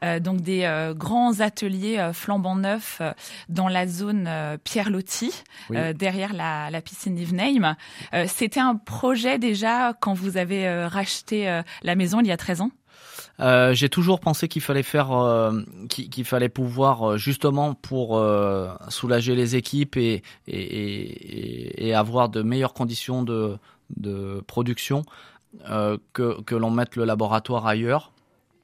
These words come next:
Speaker 2: Et on a franchi le, le pas. Voilà, voilà, j'ai réfléchi beaucoup, euh, à, à comment il fallait le faire, est-ce qu'il fallait, enfin voilà, quelle, dans quelle situation, euh,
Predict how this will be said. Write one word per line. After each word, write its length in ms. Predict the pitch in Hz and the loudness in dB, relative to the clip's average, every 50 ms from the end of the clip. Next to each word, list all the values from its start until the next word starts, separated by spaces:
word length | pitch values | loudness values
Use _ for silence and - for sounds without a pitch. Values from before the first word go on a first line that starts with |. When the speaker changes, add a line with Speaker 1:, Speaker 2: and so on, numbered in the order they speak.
| _ _ _ _ - - _ - | _ _ _ _ -20 -20 _ -2
Speaker 2:
Et 240 | 107 104 107 110 110 | 0 0 2 2 2
on 360 | 104 104 104 101 101 101 101 | 0 0 0 0 0 0 0
a 80 | 98 | 0
franchi 460 | 90 - - 110 - - - 107 107 104 | -2 -2 -4 -6 -4 -4 -4 -4 -4 -4
le, 420 | 101 101 98 98 95 92 95 90 - | -4 -4 -4 -4 -6 -6 -8 -8 -6
le 180 | - 101 101 | -6 -6 -6
pas. 460 | 95 - 123 120 123 123 120 110 95 - - - - _ _ | -4 -2 0 2 4 4 2 0 -2 -6 -10 -20 -20 _ _
Voilà, 180 | - 107 107 107 | 0 2 2 4
voilà, 180 | 104 113 107 | 2 2 0
j'ai 140 | 107 - 117 | 2 -2 0
réfléchi 420 | 110 117 110 - 117 110 - - 117 | 0 0 -2 0 -2 -2 0 -2 2
beaucoup, 640 | 117 135 127 - - 135 135 135 139 139 143 143 | 2 2 0 0 -4 -2 -2 0 0 2 2 2
euh, 260 | 135 123 113 110 104 101 - - - - _ - | 2 0 0 0 -2 -4 -6 -12 -20 -20 _ -6
à, 320 | - 104 98 - 107 104 | -6 -4 -4 -2 -2 -4
à 60 | 101 | -4
comment 260 | - - 120 110 113 | -2 -2 0 2 2
il 60 | 110 107 | 0 0
fallait 220 | - 120 110 110 | -2 0 0 0
le 60 | 107 | -2
faire, 360 | 104 - - 110 110 117 113 | -2 -4 -2 0 0 0 0
est-ce 140 | 113 107 - | -2 -6 -6
qu'il 120 | - - - | -8 -12 -10
fallait, 240 | - 98 98 98 - - - | -6 -4 -4 -4 -6 -8 -14
enfin 200 | - - - 95 | -8 -4 -4 -2
voilà, 300 | 95 95 101 107 110 107 | 0 2 4 4 4 2
quelle, 260 | 107 - 120 117 113 107 107 104 101 98 | 0 0 0 0 2 0 0 0 0 -2
dans 140 | 101 104 110 | -2 -2 0
quelle 200 | - 127 117 110 | 0 -2 -2 -2
situation, 580 | - - 113 - - 110 107 - - 123 127 - - - - - - - - - - _ - - | -4 -8 -6 -4 -4 -2 -2 -2 -2 -4 -4 -4 -10 -20 -20 -20 -20 -20 -20 -20 -20 _ -8 -4
euh, 540 | - 104 104 101 98 95 92 92 92 92 | -2 0 0 0 0 0 -2 -2 -4 -6